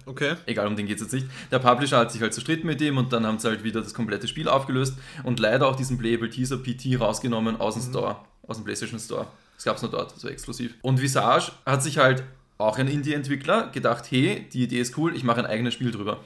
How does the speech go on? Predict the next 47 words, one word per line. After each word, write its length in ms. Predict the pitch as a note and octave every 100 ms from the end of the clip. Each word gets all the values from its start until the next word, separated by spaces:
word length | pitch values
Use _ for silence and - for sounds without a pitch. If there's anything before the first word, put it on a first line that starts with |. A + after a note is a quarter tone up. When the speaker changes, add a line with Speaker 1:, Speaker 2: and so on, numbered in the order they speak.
| - -
Speaker 2:
Das 60 | C3
Spiel 140 | D3
dauert 180 | F3 C3
relativ 320 | A#2 C3+ C3+
lang, 140 | G2+ G#2+
ich 80 | A2
glaub, 220 | A2+ -
zwölf, 420 | - A#2 - - _ _
vierzehn 280 | - C3 E3
Stunden. 320 | - B2+ C#3
Speaker 1:
Mhm. 240 | C3+ C#3+ D#3 -
Speaker 2:
Und 80 | B2+
bei 80 | B2
dem 180 | C3+
Spiel 160 | D#3 C3
habe 100 | A#2+
ich 60 | A#2+
mich 80 |
wirklich 260 | B2+ C3 -
so 440 | - C#3 D#3+ F#3 C#3
hart 200 | C3+ A#2+
angeschissen, 420 | A#2 C3 C3+ C#3+
es 100 | C3
gibt, 240 | C3 -
äh, 240 | - A2+ A2+
verschiedene 480 | B2+ C3 A#2+ A#2
Geister, 300 | G#2+ G#2 - A#2
ein 40 |
kleines 240 | - G2+ C3+
Mädchen, 300 | D3 C#3 B2
dann 80 | A2
gibt's 160 | A2
noch 100 | A#2
eine 160 | G#2 G2+
demente 400 | G#2 G2+ G2 G2
alte 220 | G2+ A2
Frau. 300 | - B2 C3 - C3 B2+
Speaker 1:
Mhm. 60 |
Speaker 2:
Und 460 | A2 A2 A2+ A#2 - -
klingt 180 | - C#3
jetzt 200 | C3 B2+
weird, 160 | C#3 F3
ist 80 | B2+
aber 120 | G#2
auch 140 | A2
gruselig, 380 | B2+ B2+ D#3 F3 - - C3 -
ein 600 | A2+ A#2 A#2 A2+ A2+ -